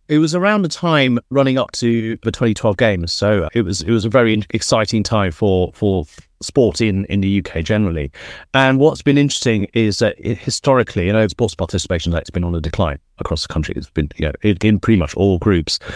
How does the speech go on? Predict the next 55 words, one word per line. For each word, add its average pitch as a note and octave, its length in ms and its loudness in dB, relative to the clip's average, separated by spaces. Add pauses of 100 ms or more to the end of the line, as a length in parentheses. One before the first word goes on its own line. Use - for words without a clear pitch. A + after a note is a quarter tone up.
(240)
And G#2+ 160 2
this B2 160 2
was G#2+ 100 0
a A2 80 0
first - 560 0 (220)
recorded G2 480 2
increase. - 580 -2
And A2 100 2
it G2+ 60 2
was A2 120 0
done B2+ 220 4
for B2 120 0
a A2 40 4
number A2+ 260 2
of F#2+ 80 -4
different G2 280 -4
things. F2+ 240 -2
Firstly, G#2+ 500 2 (440)
real G2+ 260 4
targeting A#2 560 2 (320)
of F#2 240 0
different D#2+ 260 -4
audience E2 340 -2
groups, A#2 360 0 (480)
and A2+ 400 2
also A#2 280 -2
applying G2+ 440 -2
as F#2+ 100 -2
much A2 300 0 (120)
money G#2 300 2
as F2+ 100 -4
possible - 500 -2
into F#2 300 -4
stimulating G2 600 0
local E2 320 -4
activity, E2+ 480 -4
because F#2+ 200 -4
a C3 60 4
lot D3 160 6
of, - 220 -4
you A#2 80 2
know, E2+ 100 0
that A#2 220 -2
two A#2 100 0
hundred A2 160 2
fifty, G2 240 -2
three G#2 100 -4
hundred F#2+ 140 0
million F#2 180 -2
pounds G2 220 -2
a - 20 0
year F#2+ 80 2
is E2 120 -2
a - 20 0
lot, G#2+ 400 2